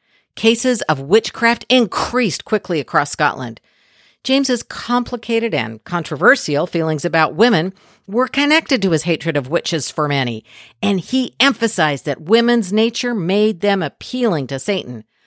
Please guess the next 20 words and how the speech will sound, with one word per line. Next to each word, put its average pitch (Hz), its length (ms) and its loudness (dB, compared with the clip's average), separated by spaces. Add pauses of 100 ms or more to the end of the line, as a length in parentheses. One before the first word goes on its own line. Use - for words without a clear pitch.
(440)
A 180 120 0
later 240 360 2
version 240 360 2
of 214 120 2
this 226 200 2
book 196 300 0 (260)
would 208 340 4
eliminate 196 800 2 (100)
any 247 320 4
reference 202 640 0
to 214 80 -2
male 202 280 2
witches 214 460 0 (100)
and 165 160 -4 (140)
always 196 400 4
use 160 160 -2
the 147 120 -4
female 156 600 2
gender 123 400 -2
instead. 117 560 -6